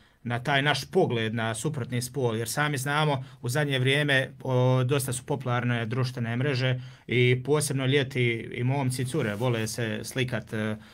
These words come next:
nekako cure se slikaju na moru u kupaćim kostimima, e, momci iz teretane, utegnute majice da pokažu mišiće. Promo-, promovira se tijelo. I to se javno objavljuje po društvenim mrežama. Koliko ta razgoličenost, ta nečednost, e,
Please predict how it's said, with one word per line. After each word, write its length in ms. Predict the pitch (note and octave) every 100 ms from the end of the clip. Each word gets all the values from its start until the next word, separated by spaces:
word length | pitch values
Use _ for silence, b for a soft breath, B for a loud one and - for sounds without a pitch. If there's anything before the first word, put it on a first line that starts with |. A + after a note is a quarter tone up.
| B
nekako 400 | B2+ B2+ A2+ A2
cure 360 | G#2+ C#3 A#2+ A2
se 140 | A#2
slikaju 380 | - B2+ A#2+ G#2+
na 140 | B2
moru 480 | A#2+ A2+ A2 A2 G#2+ -
u 100 | A2+
kupaćim 440 | B2+ B2+ G#2+ A2+
kostimima, 760 | G#2+ G#2+ C3 C3 C3+ C3 C3 B2 B B _
e, 180 | A2 A2
momci 400 | B2+ C3 A#2+ A#2
iz 120 | A2
teretane, 760 | B2 A2+ A2 C3 B2+ A2+ G#2+ A2
utegnute 580 | B2+ B2+ A2 A2 A2+
majice 420 | A#2+ B2+ A2 - A2
da 100 | A2
pokažu 420 | B2+ B2+ G#2+ A2+
mišiće. 540 | G#2 - B2+ C#3 C#3
Promo-, 600 | B2 C3 F#3+ G3 C#3 C#3+
promovira 540 | C#3+ D#3 G#3 F#3 D#3+ D#3
se 360 | E3 D3+ C#3 - -
tijelo. 400 | D3 C3 G2 F2+ b b b b -
I 140 | B2+
to 180 | C3 E3
se 140 | D3+
javno 260 | D#3+ D#3 C#3+
objavljuje 380 | B2+ C#3+ C3+ A#2
po 80 | A#2+
društvenim 400 | C3 B2+ A#2+ A2+
mrežama. 460 | A2+ F#2 G2 F#2+ B B
Koliko 460 | - C#3+ G#3+ - D#3+
ta 280 | D#3 F#3 D3
razgoličenost, 840 | C3 B2 F#3 D3+ B2+ B2 A#2+ -
ta 140 | D#3
nečednost, 760 | C3 E3+ D#3+ B2 B2 A#2+ A#2 -
e, 360 | - - -